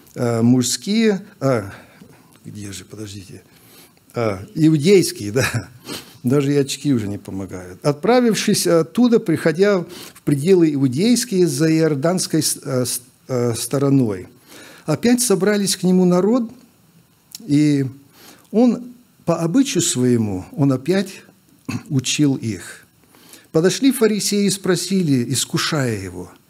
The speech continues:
позволительно ли разводиться мужчину с женщиной. И он сказал им ответ: «Что заповедовал вам Моисей?» Они сказали: «Моисей позволил писать разводное письмо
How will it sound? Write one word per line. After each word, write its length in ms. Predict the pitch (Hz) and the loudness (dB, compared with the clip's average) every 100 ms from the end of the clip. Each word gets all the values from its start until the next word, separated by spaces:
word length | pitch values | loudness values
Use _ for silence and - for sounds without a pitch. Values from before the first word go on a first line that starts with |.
| _ _ _ _ | _ _ _ _
позволительно 880 | 139 117 113 123 208 220 185 180 175 | -2 0 0 0 0 -2 0 2 2
ли 200 | 170 156 | 2 0
разводиться 800 | 147 127 107 110 110 147 147 120 | -2 -4 -4 -2 -2 -2 -2 -4
мужчину 560 | 110 110 - 156 147 127 | -4 -4 -4 -2 -2 -2
с 60 | |
женщиной. 720 | 98 113 98 98 - 92 92 92 _ _ _ _ _ _ _ _ _ - | -4 -4 -4 -6 -8 -10 -12 -16 _ _ _ _ _ _ _ _ _ -2
И 80 | 185 | 4
он 160 | 277 | 4
сказал 400 | 226 220 220 220 | 4 2 2 2
им 100 | 208 | 4
ответ: 400 | 208 196 196 190 - - _ | 2 2 2 2 -2 -20 _
«Что 300 | - - 254 | -10 0 0
заповедовал 920 | 196 208 190 175 190 220 196 180 180 | 2 0 0 0 2 2 4 2 2
вам 360 | 127 165 170 156 | 2 2 2 2
Моисей?» 720 | 160 156 - - 123 92 - _ _ _ _ _ _ _ _ _ _ | 2 2 0 0 0 -2 -12 _ _ _ _ _ _ _ _ _ _
Они 220 | 113 175 | -2 0
сказали: 520 | 220 170 156 120 92 95 | 0 0 0 0 -4 -4
«Моисей 560 | 123 120 123 196 196 - - _ - - - - _ | 0 0 2 2 0 -8 -20 _ -20 -20 -20 -20 _
позволил 880 | 165 160 143 165 202 202 143 92 90 - - _ _ _ _ _ _ _ _ _ _ _ _ _ _ _ _ _ _ _ _ _ _ - | -4 -2 -4 0 2 4 2 -2 -10 -14 -20 _ _ _ _ _ _ _ _ _ _ _ _ _ _ _ _ _ _ _ _ _ _ -8
писать 400 | 120 156 165 135 | -2 0 -2 -2
разводное 600 | 120 110 139 151 127 110 | -4 -2 -2 0 0 -4
письмо 520 | 107 - - 131 120 | -6 -8 -4 -2 -2